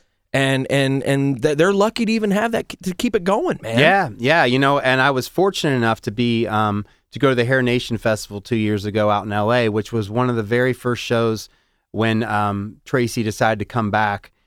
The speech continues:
Speaker 2: and play. So they hadn't even started recording the new album yet at the time. And, um, they played on the side stage, and, uh, man, the crowd, I mean, just
Speaker 1: Right?
Speaker 2: migrated out of the main stage area out to there to see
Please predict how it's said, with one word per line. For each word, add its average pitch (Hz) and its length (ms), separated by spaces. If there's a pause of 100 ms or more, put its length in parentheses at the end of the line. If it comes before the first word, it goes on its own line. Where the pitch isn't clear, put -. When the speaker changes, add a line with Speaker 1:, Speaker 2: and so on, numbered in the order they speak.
(180)
Speaker 2:
and 101 100
play. 117 160
So 113 120
they 120 100
hadn't 143 180
even 117 120
started 113 260
recording 113 380
the 98 60
new 98 180
album 101 320
yet 95 100
at 92 120
the 92 80
time. 95 440
And, 104 320
um, 98 320 (400)
they 123 160
played 127 260
on 117 100
the 107 60
side 175 380
stage, 104 540 (340)
and, 117 300
uh, 113 200
man, 127 600
the 120 100
crowd, 135 720
I 117 80
mean, 117 180
just 107 140
Speaker 1:
Right? 131 240
Speaker 2:
migrated 123 720
out 113 180
of 107 60
the 110 60
main 117 280
stage 110 340
area 107 360
out 113 200
to 123 80
there 110 140
to 104 80
see 131 500